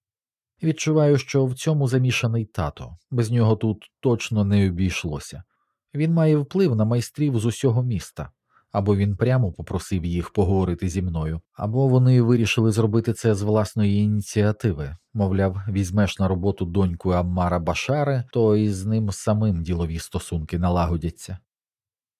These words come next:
Я усім їм відмовила. Не подумай, що я ненавиджу батька,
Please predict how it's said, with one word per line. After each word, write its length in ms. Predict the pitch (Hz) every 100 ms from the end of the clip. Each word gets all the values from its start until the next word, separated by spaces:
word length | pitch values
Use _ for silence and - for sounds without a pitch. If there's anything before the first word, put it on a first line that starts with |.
| _ -
Я 120 | 175
усім 420 | 196 175 175 175
їм 300 | 165 147 151
відмовила. 800 | 143 131 131 131 139 104 76 80 - _ _
Не 180 | 170 165
подумай, 380 | 165 160 165 110
що 220 | - 113
я 140 | 104
ненавиджу 560 | 104 104 104 101 92 98
батька, 540 | 87 90 - 95 85